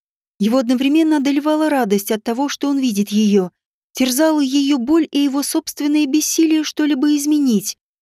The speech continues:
Он не знал, что ему делать. И эта дикая смесь эмоций сводила его с ума.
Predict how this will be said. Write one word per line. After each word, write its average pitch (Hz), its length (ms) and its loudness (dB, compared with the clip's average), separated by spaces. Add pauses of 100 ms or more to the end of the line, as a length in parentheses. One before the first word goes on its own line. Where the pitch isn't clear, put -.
(220)
Он 226 140 0
не 233 100 0
знал, 262 240 -2
что - 180 -6
ему 262 200 0
делать. 214 500 0 (500)
И 208 100 4
эта 220 180 0
дикая 233 340 -2
смесь 240 340 -2
эмоций 269 320 -2
сводила 262 400 0
его 285 220 0
с - 140 -4
ума. 226 320 0